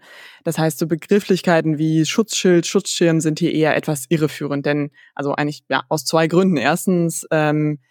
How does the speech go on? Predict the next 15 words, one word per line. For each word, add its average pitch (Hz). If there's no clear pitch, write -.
gibt 175
es 170
eben 160
nicht 160
ein 165
System 156
oder 143
irgendwie 156
eine 147
One-Size-Fits-All-Lösung 147
gegen 143
alle 143
Bedrohungen 160
aus 139
der 135